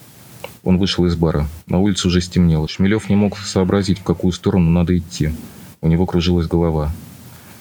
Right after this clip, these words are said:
Он достал мобильник. Восемнадцать пропущенных вызовов от жены.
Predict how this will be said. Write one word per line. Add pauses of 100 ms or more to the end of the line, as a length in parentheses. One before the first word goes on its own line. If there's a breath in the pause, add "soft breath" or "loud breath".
(960 loud breath)
Он
достал
мобильник.
Восемнадцать
пропущенных
вызовов
от
жены.